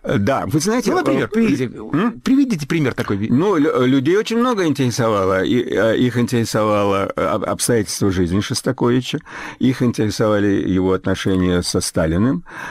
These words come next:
Speaker 1: э, их интересовал вопрос интерпретации. Э, и вы знаете, э, ну, в итоге, как полагается, конечно, говорили и о Трампе.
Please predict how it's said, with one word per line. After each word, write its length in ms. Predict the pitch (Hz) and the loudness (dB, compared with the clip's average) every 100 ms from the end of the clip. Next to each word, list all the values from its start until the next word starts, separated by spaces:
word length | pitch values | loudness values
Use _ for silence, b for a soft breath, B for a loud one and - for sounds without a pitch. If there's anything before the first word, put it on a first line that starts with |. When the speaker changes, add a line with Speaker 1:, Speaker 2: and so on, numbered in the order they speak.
| B | B
Speaker 1:
э, 360 | 104 104 107 - | 0 0 0 0
их 280 | 135 135 127 | 0 0 0
интересовал 880 | 120 120 110 117 110 113 104 92 | 0 -2 -2 0 2 2 2 0
вопрос 400 | 87 101 110 107 | 0 -2 -2 -2
интерпретации. 1040 | 107 98 101 113 104 92 78 - 110 117 143 B B B | -2 -2 -2 -2 -2 0 -2 -2 -2 -2 -4 B B B
Э, 760 | - 113 117 117 120 123 127 113 - - - | -2 0 2 2 2 0 0 -2 -6 -10 -10
и 220 | - 131 139 | 0 2 4
вы 120 | 135 | 0
знаете, 400 | 147 226 233 170 | 0 -2 0 0
э, 100 | 117 | -2
ну, 1080 | 71 76 71 - - - - - 254 165 208 | -2 -2 -2 -4 -6 -8 -6 -6 -2 0 0
в 140 | - 135 | 0 0
итоге, 220 | 165 151 | 2 0
как 180 | 143 - | -2 -2
полагается, 460 | 147 143 143 135 | 0 0 0 -2
конечно, 280 | - 131 123 | -2 -2 -2
говорили 460 | 117 127 135 139 127 | 0 0 2 2 2
и 80 | 131 | 2
о 120 | 131 | -2
Трампе. 500 | - 165 202 135 - | -4 -2 -2 -2 -6